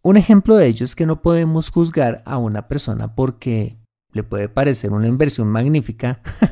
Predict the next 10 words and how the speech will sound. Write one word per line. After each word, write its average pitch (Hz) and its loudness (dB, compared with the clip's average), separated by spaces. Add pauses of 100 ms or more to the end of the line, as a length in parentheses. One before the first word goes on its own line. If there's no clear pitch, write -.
(200)
<laughs> - -18
coleccionar 143 -2
tarjetas 160 -6
de 165 0
béisbol 117 -4
o 139 2
recoger 110 -6
firmas 139 -2
de 139 -6
celebridades 131 -6